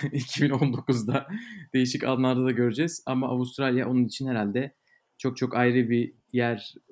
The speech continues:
teşkil ediyor. Onun için iki bin dokuzda kaybettiği final ekstra bir üzücü olmuş. Ama iki bin on, iki bin dokuz onun en mutlu senelerimden birisi dediği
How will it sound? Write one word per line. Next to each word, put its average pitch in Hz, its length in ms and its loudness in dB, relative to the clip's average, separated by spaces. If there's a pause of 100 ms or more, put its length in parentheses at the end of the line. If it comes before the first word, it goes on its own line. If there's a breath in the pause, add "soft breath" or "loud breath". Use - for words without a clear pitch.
teşkil 117 320 -2
ediyor. 117 400 0
Onun 120 200 0
için 117 180 -6
iki - 200 -8
bin 123 140 4
dokuzda 127 440 0
kaybettiği 120 480 2
final 147 340 -2 (340)
ekstra 123 540 -2
bir 120 180 -2 (280)
üzücü 117 320 -4
olmuş. 120 520 -4 (880)
Ama 208 220 4
iki 185 220 0
bin 196 60 6
on, 190 260 2
iki 175 220 -2
bin 185 100 2
dokuz 180 260 4
onun 175 420 4 (320)
en 185 220 6
mutlu 170 300 4
senelerimden 147 680 6
birisi 143 280 2
dediği 131 480 4